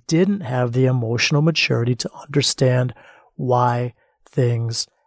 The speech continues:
happen to us. You see, as children, we tend to blame ourselves for everything because we don't understand the complexity of other people's lives. We might believe it's our fault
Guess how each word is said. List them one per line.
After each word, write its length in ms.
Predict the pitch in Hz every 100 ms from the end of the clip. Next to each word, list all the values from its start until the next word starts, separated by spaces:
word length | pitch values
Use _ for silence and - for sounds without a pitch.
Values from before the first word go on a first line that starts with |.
| _
happen 540 | - - 175 - 131 113
to 200 | - -
us. 320 | - - - _ _ _ _ _ - - - - -
You 60 |
see, 140 | 165 214
as 120 | 160
children, 460 | - 247 262 220 190
we 100 | 170
tend 280 | - 180
to 40 | 165
blame 320 | 127 147 147
ourselves 720 | 135 - 139 - - - - _
for 200 | - - -
everything 600 | 185 170 143 - - - - -
because 240 | 170 165
we 80 | 170
don't 220 | 190 226
understand 460 | 190 170 - 160 147
the 60 |
complexity 640 | - 139 - 151 - 135 127
of 100 | 123
other 140 | 120
people's 340 | 135 - -
lives. 640 | 156 202 - - - - - - - - - - - - - _ _
We 100 | 165
might 300 | 165 196 233
believe 280 | 190 180 160
it's 140 | 147 -
our 260 | 165 170 170
fault 680 | - - 202 185 123 135